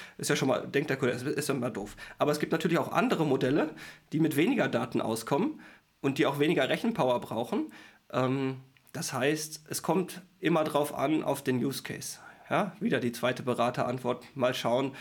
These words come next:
Äh, man, man muss sich die Daten anschauen. Wenn ich natürlich jetzt, ich, ich nehme jetzt mal ein plakatives Beispiel. Ich will jetzt einen Forecast machen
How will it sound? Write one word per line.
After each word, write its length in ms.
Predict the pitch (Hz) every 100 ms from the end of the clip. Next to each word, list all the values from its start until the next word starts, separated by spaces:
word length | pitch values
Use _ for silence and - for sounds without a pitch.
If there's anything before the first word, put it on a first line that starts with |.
| - - -
Äh, 60 |
man, 280 | 127 135 143
man 160 | 151 147
muss 160 | 175
sich 120 | 175 170
die 100 | 143
Daten 300 | 131 156 -
anschauen. 320 | 143 120 117
Wenn 100 | 170
ich 80 | 175
natürlich 300 | 151 170 160
jetzt, 180 | 147
ich, 160 | 131 -
ich 160 | 147 143
nehme 200 | 151 151
jetzt 120 | 151
mal 60 |
ein 60 | 120
plakatives 540 | 131 131 127 127 120
Beispiel. 380 | - 113 - 120 - - -
Ich 160 | 147
will 100 | 160
jetzt 240 | 175 165 -
einen 100 | 135
Forecast 580 | 139 143 170 156 - 143
machen 420 | 147 160 160